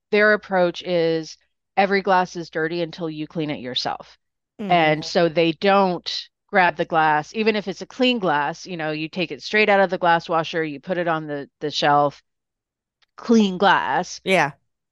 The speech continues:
Speaker 1: But, you know, for, for them, that's not a clean glass. That's kind of like a, a pre-cleaned glass.
Speaker 2: Yeah.
Speaker 1: And so even if it is, like, a clean glass off the shelf, they still actually clean it.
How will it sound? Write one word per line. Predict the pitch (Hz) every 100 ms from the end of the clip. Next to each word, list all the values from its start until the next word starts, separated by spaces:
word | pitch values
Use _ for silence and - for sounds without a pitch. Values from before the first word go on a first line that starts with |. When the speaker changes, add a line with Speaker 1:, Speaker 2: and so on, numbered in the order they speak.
| _ _ _ -
Speaker 1:
But, | 190 151 -
you | 190 180
know, | 165
for, | - 175 170 160 156
for | - 165
them, | 208 220 185 170 -
that's | 170 165
not | 226 233
a |
clean | - 165 135
glass. | 127 - - - - _
That's | 175 160 -
kind | - 170
of | 156
like | 151
a, | 123 104 -
a | 139
pre-cleaned | - 294 233 208 160 135 - -
glass. | 147 107 95 - - _ -
Speaker 2:
Yeah. | 185 160 160 _ _ 202
Speaker 1:
And | 190 180 170 165 151
so | - - 180 175 165 -
even | 220 220 214
if | 190 185
it | 175
is, | 175 175 165 -
like, | 160 151
a | 147
clean | - 214 202 190
glass | 165 156 156 151 147 -
off | 165 151
the | 156
shelf, | - 160 151 143 - _
they | 165 165
still | - - 160 151
actually | 151 139 165 143 131
clean | - - 202 170
it. | 101 -